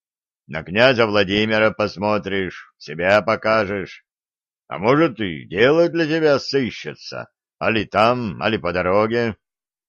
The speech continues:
"Не поеду", — ответил Олег. "Почему?" "Спать хочу.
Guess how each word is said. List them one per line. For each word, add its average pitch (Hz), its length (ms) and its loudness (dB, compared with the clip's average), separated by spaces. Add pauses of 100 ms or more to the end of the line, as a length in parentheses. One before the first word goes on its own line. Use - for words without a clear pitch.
(720)
"Не 76 340 -8
поеду", — 80 560 -4 (180)
ответил 90 480 -2
Олег. 85 300 -4 (720)
"Почему?" 98 720 -2 (880)
"Спать - 480 0
хочу. - 420 -12